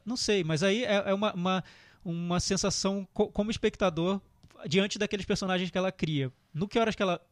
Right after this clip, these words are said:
uma sensação de que tá faltando alguma coisa, alguma falta interesse por algumas relações entre aqueles personagens. No que horas ela volta, a trama tá tão focada ali na, na, na personagem da, da empregada,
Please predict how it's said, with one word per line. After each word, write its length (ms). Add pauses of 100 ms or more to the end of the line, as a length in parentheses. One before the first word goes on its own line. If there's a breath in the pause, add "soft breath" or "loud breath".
uma 180
sensação 300
de 140
que 100
tá 140
faltando 360
alguma 280
coisa, 400
alguma 440 (300 loud breath)
falta 400
interesse 460
por 160
algumas 280
relações 380
entre 160
aqueles 220
personagens. 540
No 100
que 100
horas 180
ela 200
volta, 440 (480 soft breath)
a 140
trama 300
tá 100
tão 160
focada 380
ali 160
na, 200
na, 300
na 120
personagem 440
da, 160
da 140
empregada, 600